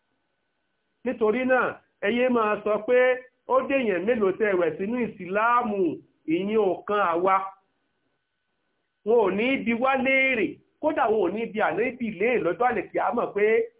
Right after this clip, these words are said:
ìyàn mélòó ló gba Islam lọ́wọ́ rẹ̀. Àbọ̀ o lẹ́rìí ẹ̀ lọ́wọ́ pé wọ́n bi Ànábì léèrè bẹ́ẹ̀. Ànábì gan tó jẹ́ Ànábì wa Muhammad sallallahu alaihi wasallam. Ǹjẹ́ o lẹ́rìí ẹ̀ lọ́wọ́ láti inú Kùránì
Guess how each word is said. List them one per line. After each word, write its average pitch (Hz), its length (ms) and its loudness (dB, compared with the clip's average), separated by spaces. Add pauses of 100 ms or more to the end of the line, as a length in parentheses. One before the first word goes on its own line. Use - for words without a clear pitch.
(380)
ìyàn 202 460 -2
mélòó 233 340 0
ló 240 160 0
gba 240 180 -2
Islam 233 440 0
lọ́wọ́ 185 380 2
rẹ̀. 156 160 -4 (2750)
Àbọ̀ 175 220 0
o 240 120 4
lẹ́rìí 247 300 0
ẹ̀ 196 100 -2
lọ́wọ́ 185 240 0
pé 202 80 0
wọ́n 196 220 0
bi 165 60 -2
Ànábì 165 280 -4
léèrè 160 240 -2
bẹ́ẹ̀. 135 200 -8 (720)
Ànábì 202 400 -4
gan 180 180 -4
tó 214 100 -2
jẹ́ 214 120 -2
Ànábì 165 260 -8
wa 147 140 -4
Muhammad 156 480 -6 (220)
sallallahu 151 440 -4
alaihi 135 220 -6
wasallam. 131 400 -10 (360)
Ǹjẹ́ 160 300 -2
o 240 140 4
lẹ́rìí 254 360 -2
ẹ̀ 165 140 -2
lọ́wọ́ 175 320 -2 (260)
láti 226 260 -4
inú 185 160 -2
Kùránì 165 560 -4